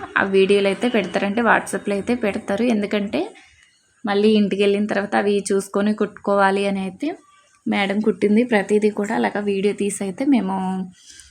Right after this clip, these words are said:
ఆ గ్రూప్లో అయితే పెడతాము. చూస్తున్నారు కదా, ఆ టైంలో కూడా నేనైతే చిన్న క్లిప్ అయితే తీసుకున్నాను. అలాగే ఏంటంటే మేడము, ఆ, నాలుగైదు రకాలుగా అయితే చెప్తారు. ఒక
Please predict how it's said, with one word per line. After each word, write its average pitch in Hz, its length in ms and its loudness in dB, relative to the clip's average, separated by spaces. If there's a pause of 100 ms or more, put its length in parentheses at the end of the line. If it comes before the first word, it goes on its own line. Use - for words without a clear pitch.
(160)
ఆ 214 40 -2
గ్రూప్లో 196 480 2
అయితే 202 240 2
పెడతాము. 233 840 0 (1900)
చూస్తున్నారు 214 320 -2
కదా, 214 220 -2
ఆ 240 100 2
టైంలో 208 440 0
కూడా 214 220 -2
నేనైతే 208 560 2
చిన్న 202 300 -4
క్లిప్ 190 340 -2
అయితే 208 220 -2
తీసుకున్నాను. 208 840 -2 (2500)
అలాగే 208 280 -2
ఏంటంటే 208 440 2
మేడము, 214 640 2 (580)
ఆ, 208 180 2
నాలుగైదు 202 640 2
రకాలుగా 220 640 2
అయితే 254 340 2
చెప్తారు. 214 500 -2
ఒక 226 260 2